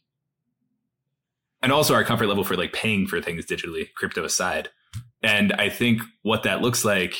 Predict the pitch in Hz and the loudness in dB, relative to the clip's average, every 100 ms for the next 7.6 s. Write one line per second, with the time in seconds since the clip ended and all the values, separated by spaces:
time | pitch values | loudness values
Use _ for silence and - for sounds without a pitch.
0 | - 104 98 90 87 82 - - - _ | -4 0 2 2 0 0 -2 -4 -12 _
1 | _ _ _ _ _ _ _ - 107 95 | _ _ _ _ _ _ _ 0 2 2
2 | - - - - 104 131 - 120 113 110 | -2 -6 -8 -2 2 2 2 2 4 4
3 | 107 - - 92 - - _ _ _ _ | 2 0 -2 -4 -4 -8 _ _ _ _
4 | 104 110 101 - 92 80 - - 87 82 | -2 0 0 0 -2 -2 -4 -4 -2 -2
5 | - 107 104 95 - 95 90 87 85 82 | -2 0 0 0 0 0 0 0 -2 -4
6 | 80 82 - - - - - 82 - 87 | -4 -4 -6 -14 -20 -10 -6 -6 -6 -6
7 | - - 82 - 117 | -6 -6 -4 -2 -4